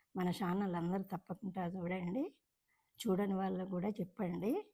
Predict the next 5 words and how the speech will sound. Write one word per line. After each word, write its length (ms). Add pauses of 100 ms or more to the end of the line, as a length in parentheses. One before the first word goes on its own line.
(840)
మీ 160 (800)
అభిమానమే 640 (360)
నాకెంతో 540 (360)
ఎంకరేజ్ 440
అయిపోతుంది. 540